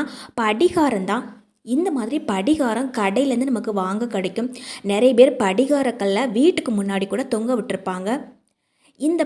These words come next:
படிகாரக்கல்லை ஆலம் அப்படின்னு கூட சொல்லுவாங்க. விலை ரொம்ப கம்மி தான். இந்த ஒரு படிகார கல்லை வச்சு நம்ம ரொம்ப நாளுக்கு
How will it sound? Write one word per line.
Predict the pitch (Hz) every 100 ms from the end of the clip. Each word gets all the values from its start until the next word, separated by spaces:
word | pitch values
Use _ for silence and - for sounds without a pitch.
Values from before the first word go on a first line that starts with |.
| 277
படிகாரக்கல்லை | 240 339 370 359 262 208 196 240 214 202
ஆலம் | 233 269 247 -
அப்படின்னு | 196 233 214 208
கூட | 214 233
சொல்லுவாங்க. | 202 196 196 190 214 220
விலை | 185 247 277
ரொம்ப | 202 233 302
கம்மி | 240 233 240
தான். | 214 294 - - 226
இந்த | 233 214
ஒரு | 240 285 269
படிகார | 233 277 320 302 254 226
கல்லை | 220 226
வச்சு | 196 247 262
நம்ம | 202 185
ரொம்ப | 202 254
நாளுக்கு | 320 269 262 277